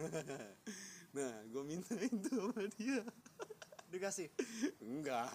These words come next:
Speaker 1: dia juga
Speaker 2: Ah,
Speaker 1: pinter.
Speaker 2: gimana?
Speaker 1: Dia juga pinter, narik ulur juga kan.
Speaker 2: Ah.
Speaker 1: "Ah, bukunya aja nggak dikasih," katanya begitu kan. Cuman gue, gue, gue juga cuman iseng doang itu, nggak, maksudnya ya kalau di-,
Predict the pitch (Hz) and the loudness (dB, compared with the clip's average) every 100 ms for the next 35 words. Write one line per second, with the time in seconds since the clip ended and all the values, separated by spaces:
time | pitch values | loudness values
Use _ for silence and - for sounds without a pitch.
0 | 127 101 113 165 165 139 127 180 226 190 | 2 0 -2 -2 0 0 2 2 6 6
1 | 151 151 139 135 131 - 202 139 156 139 | 8 8 6 4 0 -6 -8 -4 -4 -4
2 | 135 139 165 135 123 165 175 147 139 131 | -4 -2 0 0 0 0 0 0 -2 -4
3 | 135 135 139 160 147 143 131 120 143 139 | -2 -2 -2 -2 -2 -2 -4 -8 -6 -2
4 | 143 170 120 127 123 123 117 113 127 120 | 2 2 2 -2 0 -2 0 -2 -2 -4
5 | 117 120 123 123 123 - 175 156 135 139 | -6 -4 -2 0 -2 -2 -2 -2 0 0
6 | 147 131 127 135 127 131 120 117 131 175 | 2 2 2 2 2 2 0 0 -2 -4
7 | 202 196 202 - - - - - - _ | -8 -10 -10 -12 -16 -20 -20 -20 -20 _
8 | _ _ _ _ - 101 110 127 139 - | _ _ _ _ -16 -8 -4 -2 -2 -4
9 | - 110 143 135 113 135 135 113 107 104 | -6 -2 -2 -4 -4 -4 -2 -4 -4 -6
10 | 98 - 95 107 143 131 123 - 117 113 | -4 -4 -4 -4 -4 -4 -6 -8 -8 -6
11 | 101 98 101 101 139 117 90 82 98 95 | -8 -8 -10 -8 -6 -6 -8 -6 -6 -6
12 | 95 | -8